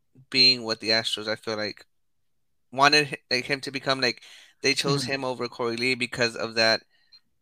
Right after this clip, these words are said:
Speaker 1: um, of his utility-ness, I guess, if <laughs> we wanna say. Like, he can
Speaker 2: Yeah.
Speaker 1: play first, out-, uh, maybe some, a few in the outfield, D H, catch, but his bat has really been keeping him off the lineup for sure.
Speaker 2: No, I
Speaker 1: But
Speaker 2: think just another thing, too, it just needs to be consistency. If they could
Speaker 1: Yeah.
Speaker 2: give this guy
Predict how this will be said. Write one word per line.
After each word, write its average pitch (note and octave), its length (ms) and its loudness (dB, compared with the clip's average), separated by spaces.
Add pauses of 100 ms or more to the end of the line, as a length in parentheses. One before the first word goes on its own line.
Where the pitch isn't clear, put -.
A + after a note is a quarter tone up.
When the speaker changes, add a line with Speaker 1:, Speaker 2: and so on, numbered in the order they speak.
(200)
Speaker 1:
um, G#2 400 2 (260)
of C#3+ 100 -4
his C#3 180 0
utility-ness, C3 760 -4
I F#2 80 -2
guess, B2 200 -6
if - 380 -12
<laughs> - 60 -18
we B2+ 80 -10
wanna B2 160 -6
say. B2+ 220 2
Like, A#2 120 -2
he B2 100 -12
can C3 240 -6
Speaker 2:
Yeah. A#2+ 180 -14 (360)
Speaker 1:
play A2+ 160 -2
first, A#2 540 0
out-, - 180 -4 (180)
uh, A2 180 -4
maybe A2+ 260 -10
some, A2+ 380 -10
a - 40 -18
few A#2 140 -12
in A2+ 80 -10
the G#2+ 80 -2
outfield, G#2+ 340 -2
D G#2+ 160 -6
H, G#2+ 400 -2
catch, G#2 460 -2
but G2+ 220 -4 (480)
his A2+ 140 -6
bat C3 180 6
has B2+ 160 0
really A#2 160 -4
been A2 240 -6
keeping A#2 320 -10
him G#2+ 140 -10
off G#2 260 -8
the G2+ 80 -12
lineup F#2+ 360 -12
for G2 100 -16
sure. G2+ 240 -12 (800)
Speaker 2:
No, G3 140 4
I F3+ 140 8
Speaker 1:
But - 60 8
Speaker 2:
think A3 300 2
just E3+ 260 4
another D#3+ 360 4
thing, E3+ 200 2
too, E3+ 320 2
it C#3+ 100 0
just F3 220 -2
needs E3 220 0
to D3 80 -4
be C#3+ 120 -2
consistency. C3+ 840 -6
If A#2+ 100 -12
they F3+ 100 0
could A#3+ 180 -4
Speaker 1:
Yeah. B3+ 100 2
Speaker 2:
give A#3 120 2
this D#3+ 160 -2
guy C#3 440 -2